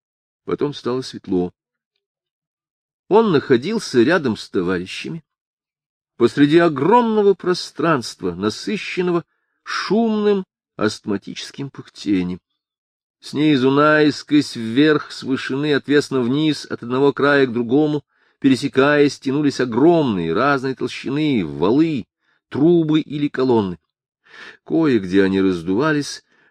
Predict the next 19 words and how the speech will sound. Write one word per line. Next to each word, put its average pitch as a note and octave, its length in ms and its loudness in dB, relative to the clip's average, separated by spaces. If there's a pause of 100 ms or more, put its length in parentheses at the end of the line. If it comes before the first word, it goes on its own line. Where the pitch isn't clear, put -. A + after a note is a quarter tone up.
в G#2 80 -12
других B2 420 -2
местах E3 460 0
становились D#3 640 -4
тоньше, A2 580 0 (320)
а A#2 160 0
одновременно B2 920 0
они D#3 220 -4
вращались D3 600 -4
вокруг D#3 280 -4
своих D3 260 -4
длинных D#3 380 -6
осей, D3 480 -2 (240)
заслоняли C#3 800 0
друг C#3+ 240 -6
друга, A#2 320 -2 (240)
вибрировали. G#2 920 -6 (580)
Из F#2+ 260 -4
глубины C#3 680 0